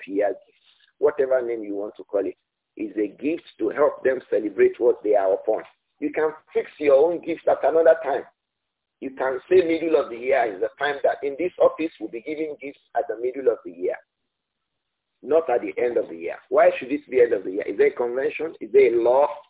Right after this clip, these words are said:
So, but what you find is a convention, and that convention is a Christian biased convention and stereotype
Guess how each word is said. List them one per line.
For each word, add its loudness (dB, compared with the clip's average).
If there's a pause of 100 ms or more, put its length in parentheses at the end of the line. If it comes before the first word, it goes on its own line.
(880)
So, -12
but 2
what 6
you -4
find 0
is -6
a 2
convention, -4 (180)
and -4
that 2
convention -2
is -4
a 0 (120)
Christian -2
biased -2 (200)
convention -6
and -10 (100)
stereotype 0